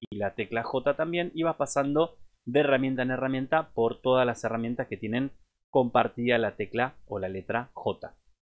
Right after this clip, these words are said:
En este caso, esta primera que se llama pincel de corrector puntual es una herramienta automatizada. Lo que va a hacer es reconocer los píxeles alrededor y decir, "Eu, creo que este píxel se parece acá, vamos a tapar <laughs> este desastre", por ejemplo, ¿no?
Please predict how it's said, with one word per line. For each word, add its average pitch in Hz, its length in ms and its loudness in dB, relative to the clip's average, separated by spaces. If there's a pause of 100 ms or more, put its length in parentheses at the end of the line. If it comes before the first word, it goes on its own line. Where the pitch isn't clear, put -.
(500)
En 117 100 -4
este 123 220 -6
caso, 143 420 2 (380)
esta 123 240 -2
primera 127 400 0
que 104 80 -8
se 95 80 -12
llama 120 400 -2
pincel 104 340 -6
de 104 100 -4
corrector 104 400 -8
puntual 147 520 2
es 165 160 -6
una 156 80 0
herramienta 143 560 2
automatizada. 120 800 0
Lo 98 140 -6
que 117 80 0
va 123 60 4
a 127 40 0
hacer 156 220 0
es 165 260 -2 (320)
reconocer 123 440 0
los 143 100 -2
píxeles 135 420 -4
alrededor 123 400 0
y 147 60 2
decir, 123 360 -2
"Eu, 160 260 4 (240)
creo 165 180 0
que 143 80 0
este 143 180 -6
píxel 143 300 -6
se 117 80 -4
parece 127 240 -4
acá, 147 260 2
vamos 127 340 0
a 123 240 2 (400)
tapar 117 520 4
<laughs> - 340 -8
este 120 440 -4
desastre", 127 560 0
por 101 200 -8
ejemplo, 95 460 -8
¿no? 127 220 -4